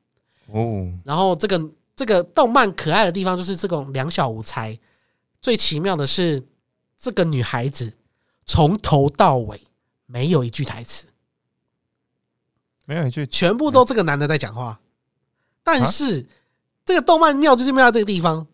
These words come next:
Speaker 2: 但是他会有一些，嗯，嗯，这种一些
Speaker 1: 啊，祢豆子哦。
Speaker 2: <laughs>
Speaker 1: 嗯，嗯，嗯，嗯，嗯，
Speaker 2: 对，
Speaker 1: 嗯，嗯。
Speaker 2: 很像。但是他妙的地方就是因为这样子的表现，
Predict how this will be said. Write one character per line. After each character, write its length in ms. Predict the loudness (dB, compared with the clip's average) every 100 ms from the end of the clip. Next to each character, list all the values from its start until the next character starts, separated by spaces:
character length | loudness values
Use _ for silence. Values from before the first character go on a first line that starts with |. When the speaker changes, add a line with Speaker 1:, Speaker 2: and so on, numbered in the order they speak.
| _
Speaker 2:
但 200 | -2 -2
是 460 | -2 0 0 0 -4 _
他 140 | 2
会 100 | 4
有 80 | 4
一 20 |
些， 60 | 2
嗯， 560 | -4 -8 -8 -6 -6 -6
嗯， 80 | -6
这 100 | -6
种 160 | -4
一 60 | -4
些 260 | -2 -2 -2
Speaker 1:
啊， 100 | 0
祢 160 | 4 6
豆 160 | 6
子 220 | 4 4 8
哦。 240 | 10 10 8 6 4 4
Speaker 2:
<laughs> 440 | 4 2 2 -4 2
Speaker 1:
嗯， 160 | 2 2 2
嗯， 180 | 2 2 2
嗯， 180 | 2 2 0
嗯， 240 | -2 -2 -2 -2
嗯， 140 | 4
Speaker 2:
对， 200 | 6 6
Speaker 1:
嗯， 140 | 4 -2 -2
嗯。 120 | 2
Speaker 2:
很 140 | 4
像。 320 | 4 4 2 -2 -14 -16 -6
但 160 | -2
是 320 | -2 -2 -4 _ _
他 200 | -2 0
妙 240 | 2 0
的 40 |
地 120 | 0 -2
方 160 | -2
就 80 | -2
是 260 | -4 -6 -6 _ _ _
因 260 | -6 -2
为 300 | 2 4 2 -4 _ _ _ _ _ _ _
这 100 | -2
样 160 | 0 0
子 80 | 0
的 100 | -2
表 300 | -2 -2 0
现， 320 | 0 0